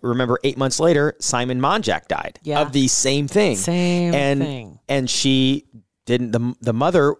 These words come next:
Speaker 1: he was living with the mom still
Speaker 2: Mm-hmm.
Speaker 1: because she was taking care of him, blah, blah, blah, and
Speaker 2: Right.
Speaker 1: never called the doctor, never anything.
Speaker 2: Right.
Speaker 1: Yeah, it was
Speaker 2: Yeah,
Speaker 1: crazy.
Speaker 2: there was something really creepy going on.
Speaker 1: I don't even know where she is now, the mom.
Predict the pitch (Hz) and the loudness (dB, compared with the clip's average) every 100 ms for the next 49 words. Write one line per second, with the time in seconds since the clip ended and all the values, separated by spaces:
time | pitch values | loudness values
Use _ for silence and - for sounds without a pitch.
0 | _ - - 196 226 165 139 190 190 139 | _ -12 -2 0 2 2 2 2 2 0
1 | - 131 185 233 196 - 123 120 160 151 | 0 0 0 0 -2 0 2 2 0 -2
2 | 175 220 185 - 117 - 117 143 147 - | 0 0 0 -2 -4 -2 -2 -2 -2 0
3 | 196 196 165 156 143 143 143 170 - 113 | 4 4 4 2 2 0 2 0 0 0
4 | 120 127 - 101 - 165 190 - 190 143 | 0 -2 -2 -4 0 2 2 2 0 2
5 | 117 110 123 143 - 107 170 160 147 - | 0 0 -2 -2 -2 -2 0 -2 -4 -10
6 | - - - _ - 85 92 - - 95 | -20 -20 -20 _ -6 -6 -6 -8 -4 -2
7 | 87 185 190 - 160 147 131 127 139 147 | 2 2 2 0 -2 -4 -8 -6 -4 -4
8 | 143 139 131 123 120 - 123 117 120 113 | -4 -4 -4 -6 -10 -10 -12 -10 -12 -12
9 | 107 98 160 196 123 107 101 - 95 110 | -12 -6 0 2 4 2 0 0 0 0
10 | 90 80 80 85 98 80 | -2 -8 -6 -6 -6 -8